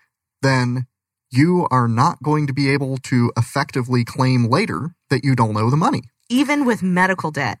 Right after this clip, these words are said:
Speaker 1: Even
Speaker 2: Medical
Speaker 1: with medical
Speaker 2: debt
Speaker 1: debt.
Speaker 2: is for sure the biggest offender. So when you go to the hospital and they say, like, "Oh, you can prepay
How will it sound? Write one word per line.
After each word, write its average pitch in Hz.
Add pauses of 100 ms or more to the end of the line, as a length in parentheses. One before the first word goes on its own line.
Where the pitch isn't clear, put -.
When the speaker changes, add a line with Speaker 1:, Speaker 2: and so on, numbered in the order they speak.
Speaker 1:
Even 92
Speaker 2:
Medical 175
Speaker 1:
with 185
medical 214
Speaker 2:
debt 123
Speaker 1:
debt. -
Speaker 2:
is -
for 185
sure 185
the 170
biggest 156
offender. 143
So 185 (340)
when 202
you 214
go 220
to 226
the 160 (560)
hospital 175 (180)
and 180
they 180
say, 175
like, 156
"Oh, 277
you 247
can 202
prepay 170